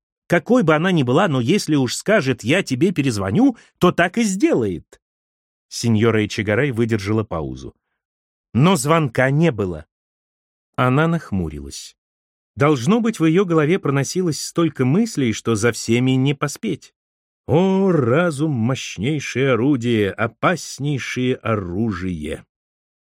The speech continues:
Наверняка сеньора Эчегарай спрашивала себя, могла ли она вчера поступить иначе. Спросить, кто пришёл,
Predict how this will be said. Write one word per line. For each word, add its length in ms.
Наверняка 500
сеньора 520
Эчегарай 520
спрашивала 640
себя, 340
могла 600
ли 160
она 600
вчера 920
поступить 560
иначе. 460
Спросить, 460
кто 200
пришёл, 540